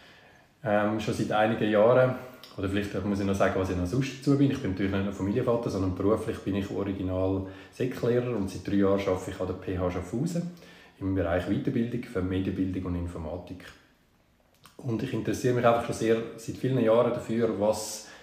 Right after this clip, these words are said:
wie wir Menschen in dieser Welt, in der wir leben, dass sich zunehmend digitalisiert und eben die,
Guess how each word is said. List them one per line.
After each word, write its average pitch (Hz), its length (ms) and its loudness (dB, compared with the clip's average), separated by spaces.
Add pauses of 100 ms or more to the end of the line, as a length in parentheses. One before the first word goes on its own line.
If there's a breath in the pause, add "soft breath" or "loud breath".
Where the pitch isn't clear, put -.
(540 loud breath)
wie 113 260 4
wir 117 140 10
Menschen 117 420 8
in 110 60 10
dieser 104 300 8
Welt, 113 280 10
in 127 100 4
der 131 100 4
wir 120 100 8
leben, 98 100 4
dass 98 140 0
sich - 140 -10
zunehmend 101 460 4
digitalisiert 110 880 2
und 95 120 0
eben 101 180 2
die, 92 240 4